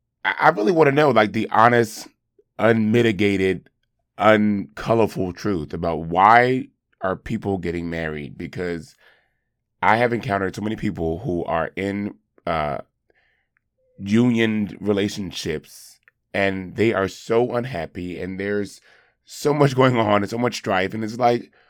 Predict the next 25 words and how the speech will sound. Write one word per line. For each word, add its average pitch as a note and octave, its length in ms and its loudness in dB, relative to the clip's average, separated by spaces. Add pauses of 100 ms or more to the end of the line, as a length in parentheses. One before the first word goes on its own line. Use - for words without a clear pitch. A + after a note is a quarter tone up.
(400)
why B2+ 340 2
did E3+ 180 -4
you C3+ 140 0
do C3+ 240 4
it? - 180 -2
Like, G2 220 -2
were G#2+ 200 0
you, G2+ 520 0
were F#2 180 -4
you D#2+ 180 -8
pushed - 440 -8
to C3 80 0
do C3 240 2
it? C3 260 0
Was, F2+ 160 -6
was E2+ 220 -8
it E2+ 100 -10
like E2 180 -12
a D2+ 60 -14
shotgun F#2+ 500 -4
wedding? G2 300 -4
Do F2 300 -8
they F2+ 240 -4
still G2 240 -8
exist? F2+ 440 -6